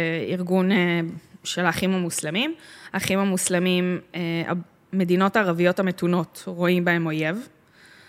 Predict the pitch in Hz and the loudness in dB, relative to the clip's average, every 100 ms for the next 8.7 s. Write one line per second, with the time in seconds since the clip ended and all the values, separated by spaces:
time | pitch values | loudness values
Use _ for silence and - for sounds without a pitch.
0 | - _ 180 175 165 160 156 165 170 156 | -20 _ 0 2 2 -2 -4 -4 -4 -2
1 | 196 180 - 196 - 165 233 220 185 196 | 2 2 0 -2 0 2 2 2 0 0
2 | 170 185 180 170 165 180 175 - 208 202 | 0 0 2 2 4 4 4 4 6 8
3 | 185 175 165 160 165 170 233 302 277 214 | 8 4 0 0 0 4 6 6 8 8
4 | 175 170 - 180 170 170 175 175 165 156 | 6 0 -6 -4 -2 2 2 0 -4 -2
5 | 175 165 175 254 - 269 240 208 - - | -2 2 6 6 6 4 4 2 -4 -18
6 | - 180 180 170 180 185 208 170 208 254 | -2 4 6 6 4 2 2 4 4 4
7 | 233 196 180 175 180 175 - 175 220 208 | 6 6 6 2 0 -2 0 4 4 4
8 | 170 170 165 175 214 233 233 | 2 0 2 6 8 6 4